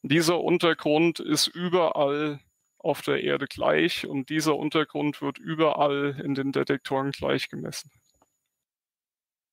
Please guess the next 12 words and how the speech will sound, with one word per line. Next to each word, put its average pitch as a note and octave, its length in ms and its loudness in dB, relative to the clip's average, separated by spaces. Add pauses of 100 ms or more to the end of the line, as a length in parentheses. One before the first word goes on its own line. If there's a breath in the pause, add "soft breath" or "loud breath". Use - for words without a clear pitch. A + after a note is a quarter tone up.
(1400 loud breath)
Wir - 140 -4
können D3+ 260 2
sehen, D3+ 320 2
dass E3 180 2
für D3+ 160 -2
hundertzwanzig D#3 840 0
Meter E3+ 400 0
der C#3+ 160 0
Untergrund D#3+ 580 -4
und C#3+ 120 -6
das D3 180 0
Signal D3 500 0